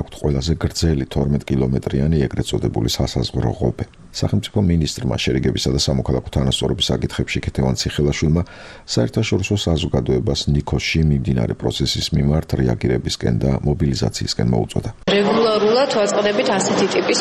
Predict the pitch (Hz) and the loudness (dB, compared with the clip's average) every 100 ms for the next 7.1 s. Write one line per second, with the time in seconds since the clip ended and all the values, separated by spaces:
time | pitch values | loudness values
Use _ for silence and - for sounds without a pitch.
0 | - 208 196 190 190 - 262 - 202 185 | 2 2 4 4 2 2 0 2 2 2
1 | 196 285 - - 214 190 233 - 226 202 | 2 2 0 2 2 4 2 2 2 2
2 | 202 208 214 190 156 196 185 175 - 196 | 2 0 2 2 2 2 2 2 2 2
3 | 185 233 269 - 220 202 - 208 - 165 | 2 2 2 2 2 2 2 2 2 2
4 | 214 - - 202 185 202 220 214 190 208 | 2 0 0 0 0 2 2 4 4 2
5 | 302 302 208 185 185 185 - - - - | 2 0 0 2 2 0 0 0 0 -2
6 | - 196 240 294 294 302 262 254 226 208 | 0 0 2 2 2 2 2 4 4 4
7 | 180 | 2